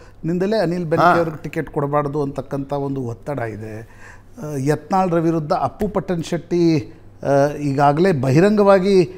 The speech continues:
Speaker 1: ಹೇಳಿಕೆಗಳನ್ನು ಕೊಡ್ತಾ ಇದ್ದಾರೆ. ಅಥಣಿಯಲ್ಲೂ ಕೂಡ ನೀವು ತೋರಿಸಿದ್ರಿ. ಹುಬ್ಬಳ್ಳಿಯಲ್ಲಿ ಜಗದೀಶ್ ಶೆಟ್ಟರ್ಗೆ ಟಿಕೆಟ್ ಸಿಗುತ್ತಾ ಇಲ್ವಾ ಅಂತಕ್ಕಂಥದ್ರ ಬಗ್ಗೆ ಆಂಬಿಗ್ವಿಟಿ ಇರೋದ್ರಿಂದ, ಆ, ಎರಡೇ ಹೆಸರುಗಳು ಬರ್ತಾ ಇದೆ. ಸಾಕಷ್ಟು ಹೆಸರುಗಳು ಹುಬ್ಳಿಯಲ್ಲೂ
Speaker 2: ತುಂಬ ಇದೆ,
Speaker 1: ಕೂಡ,
Speaker 2: ಹೌದು.
Speaker 1: ಹುಬ್ಳಿಯಲ್ಲೂ ಕೂಡ ಇವೆ.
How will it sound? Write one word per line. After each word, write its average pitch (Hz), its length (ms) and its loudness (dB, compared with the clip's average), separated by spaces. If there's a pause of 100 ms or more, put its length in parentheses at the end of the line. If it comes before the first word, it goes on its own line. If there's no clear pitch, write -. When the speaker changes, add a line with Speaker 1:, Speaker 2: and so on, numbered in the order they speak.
(120)
Speaker 1:
ಹೇಳಿಕೆಗಳನ್ನು 147 800 2
ಕೊಡ್ತಾ 113 320 -10
ಇದ್ದಾರೆ. 107 340 -12 (460)
ಅಥಣಿಯಲ್ಲೂ 185 560 2
ಕೂಡ 180 180 0
ನೀವು 151 200 2
ತೋರಿಸಿದ್ರಿ. 110 840 -10 (200)
ಹುಬ್ಬಳ್ಳಿಯಲ್ಲಿ 208 580 6
ಜಗದೀಶ್ 165 400 4
ಶೆಟ್ಟರ್ಗೆ 196 400 2
ಟಿಕೆಟ್ 175 360 0
ಸಿಗುತ್ತಾ 175 440 -2
ಇಲ್ವಾ 180 300 4
ಅಂತಕ್ಕಂಥದ್ರ 170 640 -2
ಬಗ್ಗೆ 175 380 0 (340)
ಆಂಬಿಗ್ವಿಟಿ 185 640 4
ಇರೋದ್ರಿಂದ, 165 520 2
ಆ, - 960 -6 (500)
ಎರಡೇ 127 360 6
ಹೆಸರುಗಳು 202 380 6
ಬರ್ತಾ 180 260 6
ಇದೆ. 143 160 8
ಸಾಕಷ್ಟು 226 420 6
ಹೆಸರುಗಳು 220 360 4
ಹುಬ್ಳಿಯಲ್ಲೂ 190 360 2
Speaker 2:
ತುಂಬ 202 120 2
ಇದೆ, - 40 -4
Speaker 1:
ಕೂಡ, 156 280 -4
Speaker 2:
ಹೌದು. - 240 -10
Speaker 1:
ಹುಬ್ಳಿಯಲ್ಲೂ 208 460 4
ಕೂಡ 151 220 -4
ಇವೆ. - 460 -8